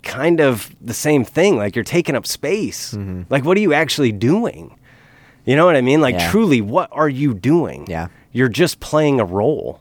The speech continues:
Speaker 2: Yeah.
Speaker 1: I don't, I don't know. I don't wanna play a role. I wanna be the star of the show.
Speaker 2: Yeah. But
Speaker 1: And
Speaker 2: Bill, but
Speaker 1: everyone can be that.
Speaker 2: but Billy, I'm, I'm eighteen, I'm nineteen, I'm too young. Or Billy, I'm, I'm sixty-five, I'm seventy, I'm seventy-five. Like, what?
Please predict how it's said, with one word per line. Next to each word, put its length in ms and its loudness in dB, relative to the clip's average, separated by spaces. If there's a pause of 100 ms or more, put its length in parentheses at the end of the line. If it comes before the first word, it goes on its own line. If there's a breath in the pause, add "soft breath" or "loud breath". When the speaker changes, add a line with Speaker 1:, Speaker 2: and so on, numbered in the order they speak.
(140)
Speaker 2:
Yeah. 200 -8 (480 soft breath)
Speaker 1:
I 120 0
don't, 240 2
I 100 0
don't 160 4
know. 120 4
I 80 4
don't 100 2
wanna 120 2
play 220 0
a 60 0
role. 200 0
I 60 2
wanna 140 2
be 120 0
the 100 -4
star 340 2
of 80 -4
the 60 -10
show. 520 -2
Speaker 2:
Yeah. 40 -20 (260 soft breath)
But 180 4
Speaker 1:
And 160 0
Speaker 2:
Bill, 160 6
but 60 -2
Speaker 1:
everyone 460 4
can 220 -2
be 160 0
that. 300 -8
Speaker 2:
but 180 0
Billy, 400 4
I'm, 280 0
I'm 220 -2
eighteen, 460 -4
I'm 120 -4
nineteen, 440 -6
I'm 160 -6
too 160 -8
young. 360 -4
Or 140 -4
Billy, 460 2
I'm, 200 0
I'm 280 -2
sixty-five, 680 -2
I'm 140 -6
seventy, 500 -2
I'm 200 -6
seventy-five. 720 -2
Like, 260 -4
what? 260 -2